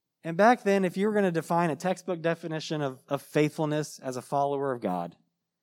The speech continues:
it would basically be this. We have no indication at all that there's anything that they had done that ever had taken them out of that. They were just two faithful, hardworking, everyday people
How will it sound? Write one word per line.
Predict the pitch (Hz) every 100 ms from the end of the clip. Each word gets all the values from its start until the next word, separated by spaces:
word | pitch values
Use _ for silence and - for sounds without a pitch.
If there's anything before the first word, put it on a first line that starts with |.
| _ _ _ _
it | 151
would | 160
basically | 156 160 - 147
be | 135 120
this. | 110 85 - - - _ _ _ _ _ _ _ _ _
We | 160 175
have | 160
no | 160 196 196
indication | 185 175 175 165 170 156
at | 143
all | 143 139
that | 139 131
there's | 147 143
anything | 170 170 170
that | 147
they | 143
had | 139 131
done | 120 123
that | 123
ever | 135 139
had | 127 113
taken | 143 135
them | 135 127
out | 120
of | 117
that. | 110 113
They | 131
were | 175 180
just | 165 156 -
two | - 202 202 202 202 185 - _ _ _
faithful, | - 180 190 185 - 180 175 175 _ _
hardworking, | - 180 190 165 160 - 170 160 156 - _ _ -
everyday | 185 190 190 185 175
people | 175 151 151 147 143